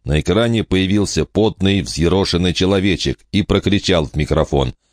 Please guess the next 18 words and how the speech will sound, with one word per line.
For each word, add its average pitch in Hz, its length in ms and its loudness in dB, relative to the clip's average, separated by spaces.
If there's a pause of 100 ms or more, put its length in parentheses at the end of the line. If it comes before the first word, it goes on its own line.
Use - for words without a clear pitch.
(180)
"Вайоминг 143 680 0
отдает 131 600 2
все 139 260 0
свои 131 340 0
голоса 135 500 0
за 131 160 0
следующего 135 760 0
президента 131 680 0
Соединенных 135 640 0
Штатов!" 135 500 -2 (960)
Камера 104 500 2
выхватила 85 600 0
табло 82 460 0
с - 60 -8
цифрой 90 540 0
семьсот 80 500 -2
шестьдесят 80 640 -2
три. 71 320 -4